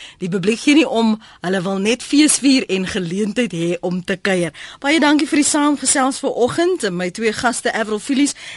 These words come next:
en, ehm, Wikus, eh, van Heerden. Dankie vir julle insette. En, eh, dankie aan die, aan die luisteraars wat saamgesels het. Mooi dag verder en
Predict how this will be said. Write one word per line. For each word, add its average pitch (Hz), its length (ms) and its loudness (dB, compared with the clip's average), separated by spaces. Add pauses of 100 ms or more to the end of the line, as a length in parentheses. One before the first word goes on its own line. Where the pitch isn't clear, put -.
en, 190 280 -2
ehm, 175 220 0 (100)
Wikus, 208 640 0
eh, 165 260 0
van 190 360 -4
Heerden. 214 640 -2
Dankie 196 280 -4
vir 214 80 -6
julle 190 200 -4
insette. 247 480 0 (360)
En, 175 340 -4
eh, 175 120 -4
dankie 208 260 0
aan 359 60 2
die, 311 80 4
aan 339 100 2
die 349 120 0
luisteraars 320 520 0
wat 208 180 -4
saamgesels 202 580 0
het. 190 120 -6
Mooi 202 240 0
dag 233 180 2
verder 240 300 2
en 226 200 -2